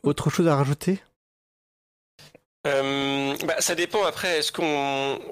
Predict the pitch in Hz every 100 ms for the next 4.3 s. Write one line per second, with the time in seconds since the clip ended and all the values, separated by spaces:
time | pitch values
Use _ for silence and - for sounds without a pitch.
0 | - - 139 139 127 156 190 - - 139
1 | 156 135 147 147 139 131 151 - 170 160
2 | 131 123 123 120 123 - 156 139 123 131
3 | 123 - 139 190 180 131 - 147 135 123
4 | 113 113